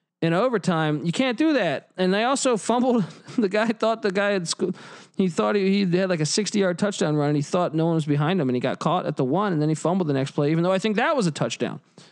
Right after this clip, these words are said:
But I think the Kentucky team's gonna bite some teams this week. But then, then the Ole, then the Miss State games hap-, happened, and they only sc-, they only had, like, a hundred fifty-seven yards of offense, and they <laughs> won,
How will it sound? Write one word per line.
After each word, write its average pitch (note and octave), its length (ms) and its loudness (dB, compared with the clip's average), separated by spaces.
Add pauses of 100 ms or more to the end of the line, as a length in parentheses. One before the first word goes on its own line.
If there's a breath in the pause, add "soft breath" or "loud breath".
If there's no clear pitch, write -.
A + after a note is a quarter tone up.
(540 soft breath)
But D#3 320 -2 (1500 soft breath)
I F#3+ 120 0
think D#4+ 160 -2
the B3 80 0
Kentucky G3 400 0
team's G3 180 2
gonna E3 160 0
bite D#3+ 300 -2
some D#3 100 -2
teams D#3 340 0
this B2 220 -2
week. A2 200 -2
But C#3 180 -2
then, G3+ 280 0
then A3 200 0
the C4+ 120 0
Ole, A3 260 0
then A3 240 -2
the C#4 60 0
Miss A3+ 200 2
State A3 240 -2
games D3 220 -2
hap-, B2 320 -2
happened, D3 520 0
and D3+ 160 0
they F3 140 0
only F#3+ 160 0
sc-, - 200 -6
they F#3 160 0
only G3 160 0
had, F3+ 140 0
like, E3 140 -2
a B2+ 60 -2
hundred F3+ 260 0
fifty-seven E3+ 480 0
yards D#3 200 0
of B2+ 80 -2
offense, C3+ 440 -2
and B2+ 100 0
they B2 80 0
<laughs> - 0 -
won, B2 560 -2